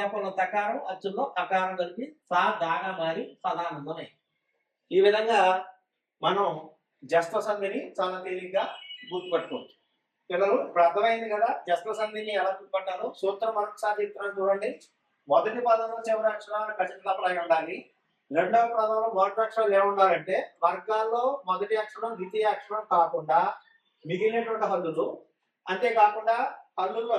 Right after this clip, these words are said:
శేషాస అనేటువంటి అక్షరాలు కాకుండా మిగిలినటువంటి హల్లులు కానీ అచ్చులు కానీ మనమైతే ఖచ్చిత తప్పులు ఎలా మారుతాయి? గజట తప్పులుగా మారుతాయి. ఈ విధంగా మారినటువంటి అక్షరాలు మనం జస్వ సంధి ఉదాహరణలో చూడొచ్చు. మీకు పుస్తకాల్లో ఇచ్చినటువంటి ఉదాహరణ మరికొన్ని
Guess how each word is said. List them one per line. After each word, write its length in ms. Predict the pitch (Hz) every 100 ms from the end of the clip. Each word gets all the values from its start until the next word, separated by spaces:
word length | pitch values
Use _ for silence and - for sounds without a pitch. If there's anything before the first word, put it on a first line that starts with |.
| 214
శేషాస 440 | 220 220 220 220 220 208
అనేటువంటి 360 | 208 208 208 196
అక్షరాలు 340 | 190 208 208 196
కాకుండా 300 | 180 190 202 185
మిగిలినటువంటి 560 | 175 196 190 185 175 180 165
హల్లులు 240 | 165 165 151
కానీ 200 | 151 - - _ _ _ _ - 190
అచ్చులు 260 | 233 233 208
కానీ 200 | 190 208 175
మనమైతే 460 | 170 180 180 202 254 - - _ -
ఖచ్చిత 240 | 170 214 208 214
తప్పులు 200 | 202 196
ఎలా 120 | 196 196
మారుతాయి? 300 | 185 214 254 - 165
గజట 220 | 175 185 185
తప్పులుగా 340 | 180 180 190 156
మారుతాయి. 280 | 143 - _ _ _ _ _ 170
ఈ 20 | 196
విధంగా 280 | 208 208 214
మారినటువంటి 500 | 190 190 - 190 175 165
అక్షరాలు 420 | - 185 185 165 165 - _ _ _ -
మనం 160 | 175 190
జస్వ 200 | 165 180 185
సంధి 160 | 180 175
ఉదాహరణలో 340 | 175 170 170 214
చూడొచ్చు. 300 | 156 131 - - 165
మీకు 140 | 175 -
పుస్తకాల్లో 400 | - 214 214 214
ఇచ్చినటువంటి 420 | 196 196 190 190 165
ఉదాహరణ 280 | 190 190 196 165
మరికొన్ని 320 | 165 190 190